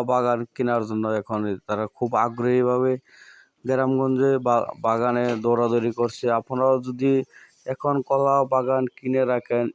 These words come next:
ইনশাআল্লাহ অর্ধেক লাভ হবে, আমি গ্যারান্টি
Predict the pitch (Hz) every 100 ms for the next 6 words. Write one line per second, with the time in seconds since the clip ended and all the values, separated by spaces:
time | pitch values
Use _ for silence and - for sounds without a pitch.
0 | - 120 127 - - 123 120 113 110 113
1 | 110 117 120 117 123 113 - 110 113 110
2 | - _ - 104 104 107 98 - 113 117
3 | 113 107 _ _ _ _ _ _ _ -
4 | 120 131 131 135 143